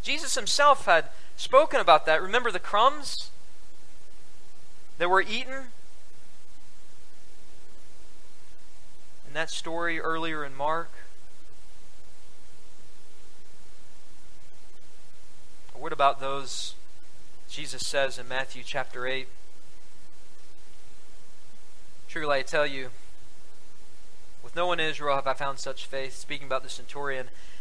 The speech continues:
"I tell you, many will come from the east and west, recline at table with Abraham, Isaac, and Jacob in the kingdom of heaven.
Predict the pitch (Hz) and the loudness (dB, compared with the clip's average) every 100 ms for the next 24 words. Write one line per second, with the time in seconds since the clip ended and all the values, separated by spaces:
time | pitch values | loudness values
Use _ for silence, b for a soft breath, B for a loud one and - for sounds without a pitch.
0 | B 131 - 165 160 160 165 147 139 - | B 0 4 4 2 0 0 0 0 0
1 | 160 151 147 160 165 - 143 143 151 147 | 0 0 -2 -2 -2 0 0 0 2 0
2 | 151 - 160 160 151 - 156 151 139 131 | 0 0 0 0 0 0 0 0 0 0
3 | 156 151 151 147 156 143 139 131 147 147 | 0 0 2 2 2 0 -2 -2 0 0
4 | 151 131 123 165 156 135 - 151 139 | 0 -2 -2 -2 -2 -2 2 2 2